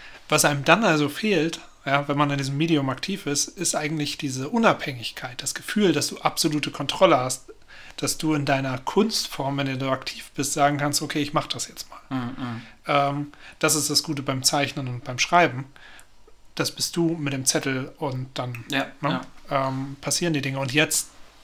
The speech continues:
Speaker 1: wollte ich diese volle Kontrolle endlich mal wieder haben. Und es fühlt sich richtig gut
Speaker 2: Ja,
Speaker 1: an,
Speaker 2: das,
Speaker 1: die zu
Speaker 2: ja.
Speaker 1: haben.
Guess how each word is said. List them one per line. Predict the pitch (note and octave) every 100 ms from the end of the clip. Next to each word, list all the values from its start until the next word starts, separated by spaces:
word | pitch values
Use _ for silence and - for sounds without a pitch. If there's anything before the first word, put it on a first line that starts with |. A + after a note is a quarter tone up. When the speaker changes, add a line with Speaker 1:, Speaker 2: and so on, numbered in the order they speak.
| - - -
Speaker 1:
wollte | E3 D3+
ich | C#3+
diese | - C3+
volle | C3 D#3 D3
Kontrolle | - C#3 - D#3 C#3+
endlich | C3+ C3 -
mal | C#3 C3+
wieder | D3+ A#2
haben. | B2+
Und | C3
es | -
fühlt | D#3+ D3
sich | D3 D#3
richtig | D3 D3 -
gut | - C#3
Speaker 2:
Ja, | B2+ A#2+
Speaker 1:
an, | -
Speaker 2:
das, | - - - -
Speaker 1:
die | C3+
zu | C3+
Speaker 2:
ja. |
Speaker 1:
haben. | C#3+ C3+ C3